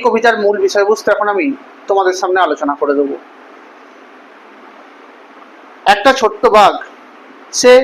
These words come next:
পাখিদের অভয়ারণ্যে, অর্থাৎ পাখিরালয়কে বলা হয় পাখিদের অভয়ারণ্য, সেখানে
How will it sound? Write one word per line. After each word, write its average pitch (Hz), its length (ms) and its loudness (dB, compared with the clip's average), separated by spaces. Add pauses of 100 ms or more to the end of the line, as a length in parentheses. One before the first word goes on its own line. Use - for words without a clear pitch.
(680)
পাখিদের 220 400 2 (180)
অভয়ারণ্যে, 180 580 2 (160)
অর্থাৎ 214 340 0 (760)
পাখিরালয়কে 233 720 4
বলা 175 200 2
হয় 190 160 0 (520)
পাখিদের 185 340 2 (220)
অভয়ারণ্য, 160 460 0 (540)
সেখানে 214 360 0